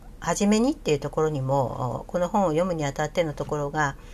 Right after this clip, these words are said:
結構長く、ちょっと長すぎちゃったんですけど、一冊目なので、長く書いてあります。で、そこは、まあ、飛ばし読みでもいいんですけれども、まあ、あの、飛ばし読みされて、後からなんか、これ変じゃないって言われると困るなと思うので、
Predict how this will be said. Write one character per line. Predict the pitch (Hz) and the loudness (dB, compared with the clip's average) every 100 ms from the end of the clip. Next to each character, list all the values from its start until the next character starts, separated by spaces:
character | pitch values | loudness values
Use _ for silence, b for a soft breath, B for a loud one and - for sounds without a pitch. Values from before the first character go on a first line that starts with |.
| B | B
結 | - 240 | -2 0
構 | - | 2
長 | 151 247 220 | 4 4 2
く、 | - | -2
ち | - 202 | 0 -2
ょ | |
っ | |
と | 156 | 0
長 | 151 180 240 | 0 0 0
す | |
ぎ | 311 | -2
ち | 277 | 0
ゃ | 180 | 0
っ | |
た | - | 0
ん | 139 | -2
で | 135 | -4
す | - | -4
け | 143 | 0
ど、 | 156 143 | 2 2
一 | 139 | 2
冊 | 196 202 240 | 0 0 -2
目 | 247 | 0
な | 190 | -2
の | 139 | -2
で、 | 135 156 131 B B B | -2 0 -2 B B B
長 | 202 233 220 | 0 2 2
く | 139 - | -4 -2
書 | |
い | 196 | -4
て | 185 | -2
あ | 151 | -2
り | 135 | -2
ま | 135 | -4
す。 | - 127 - B B B B - - | -4 -6 -8 B B B B -14 -4
で、 | 233 226 196 | 0 2 2
そ | - | -2
こ | 208 254 247 254 | 0 4 6 6
は、 | 254 220 | 6 4
ま | 180 | 0
あ、 | |
飛 | 170 175 | -2 -2
ば | 185 | -2
し | - | 2
読 | 214 | 2
み | 208 | 2
で | 214 | 2
も | 208 | 0
い | 170 | 0
い | |
ん | 202 | 0
で | 165 | -2
す | - | -2
け | 160 | -2
れ | 151 | 0
ど | |
も、 | 165 202 175 | 0 0 0
ま | 160 151 | -2 -2
あ、 | |
あ | 143 | -2
の、 | 139 131 127 127 151 147 185 B B B B - | -2 -4 -6 -10 -12 -12 -14 B B B B -16
飛 | - | 0
ば | 214 | 2
し | 208 | 4
読 | 247 240 | 4 4
み | 233 | 4
さ | 220 226 | 2 2
れ | 226 | 2
て、 | 226 208 | 4 6
後 | 196 208 | 6 2
か | 208 165 | 2 2
ら | 151 | 2
な | 143 165 | 0 -2
ん | |
か、 | 156 147 135 127 | -2 -2 -2 -4
こ | - 165 | -8 4
れ | 175 | 4
変 | 175 180 | 4 -2
じ | 165 | 0
ゃ | 143 | 0
な | 151 | -2
い | |
っ | |
て | 151 - | -4 -6
言 | 147 | -4
わ | 147 | -2
れ | 147 | -2
る | |
と | - | -2
困 | - 165 | -6 -6
る | 156 | -4
な | 151 | -4
と | - - | -6 -6
思 | 175 175 | -2 0
う | |
の | 160 | 0
で、 | 160 202 | -2 -4